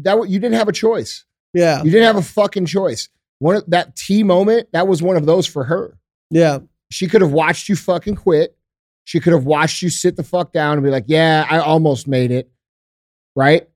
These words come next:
Speaker 2: Right.
Speaker 1: Or she could have witnessed and experienced what you created for her.
Speaker 2: Yeah.
Speaker 1: And that's, that's, bro, that's what being a true father is.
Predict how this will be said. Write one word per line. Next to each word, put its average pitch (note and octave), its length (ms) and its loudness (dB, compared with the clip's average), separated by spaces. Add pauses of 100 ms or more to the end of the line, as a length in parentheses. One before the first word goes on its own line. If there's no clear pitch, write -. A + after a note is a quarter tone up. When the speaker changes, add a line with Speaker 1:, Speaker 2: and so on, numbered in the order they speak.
Speaker 2:
Right. C#3+ 280 0
Speaker 1:
Or G3 500 6
she - 200 -6
could G#3+ 180 2
have E3+ 120 2
witnessed F3 520 -4 (200)
and D3+ 100 -2
experienced E3 600 -2
what C#3+ 140 -6
you D#3 120 0
created D3 540 0
for A2+ 200 -12
her. F#2+ 140 -20 (460)
Speaker 2:
Yeah. C#3 120 -2
Speaker 1:
And C#3+ 100 0
that's, - 360 -2
that's, - 400 -4 (520)
bro, C#3+ 420 2 (100)
that's D#3+ 260 -2
what D#3+ 180 0
being E3+ 280 2
a C3+ 40 -2
true D#3+ 280 -2
father C3 600 -6 (360)
is. C#3 540 -2